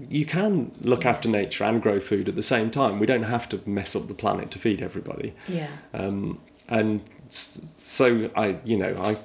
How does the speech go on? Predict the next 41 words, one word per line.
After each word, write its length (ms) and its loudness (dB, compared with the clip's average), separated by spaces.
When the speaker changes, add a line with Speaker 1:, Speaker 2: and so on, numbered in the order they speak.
Speaker 1:
kind 180 -2
of 120 -6
quite 240 -2
passionate 420 -2
about 360 -4
trying 260 0
to, 120 -12
trying 320 2
to 180 -2
redirect, 880 4
campaign 600 2
to, 260 -4
to 120 -2
change 520 2
the 100 4
way 180 2
we 160 -2
farm 680 -4
and 220 2
the 40 0
Speaker 2:
Mm. 40 -2
Speaker 1:
way 160 0
we 160 -2
see 320 -4
food 380 -6
production 600 -8
away 400 4
from 280 -2
this 180 -4
kind 240 -4
of 100 -4
industrial 600 -2
model 340 -4
where, 340 -6
you 80 -6
know, 120 -4
you 120 -6
have 140 -8
one 220 0
guy 260 -4
in 160 -4